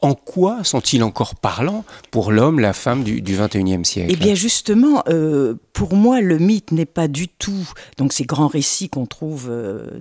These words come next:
Speaker 2: à l'origine de toutes les civilisations, ce ne sont pas des textes,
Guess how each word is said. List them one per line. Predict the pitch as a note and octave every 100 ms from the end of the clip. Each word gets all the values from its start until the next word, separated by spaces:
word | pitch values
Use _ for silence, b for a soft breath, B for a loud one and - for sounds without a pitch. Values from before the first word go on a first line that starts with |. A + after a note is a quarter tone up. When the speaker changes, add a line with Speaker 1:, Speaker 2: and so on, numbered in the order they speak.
| - -
Speaker 2:
à | C3
l'origine | B2+ C3+ C#3+ F#3
de | B2
toutes | - D3+
les | C3
civilisations, | - B2+ A#2+ A#2+ A2 - G#3+ C4+ B B B G#2+
ce | - -
ne | E3
sont | - F3+ D#3
pas | _ A3+ C4 C#4 -
des | D3+ D3
textes, | _ A3+ B3 C4 - -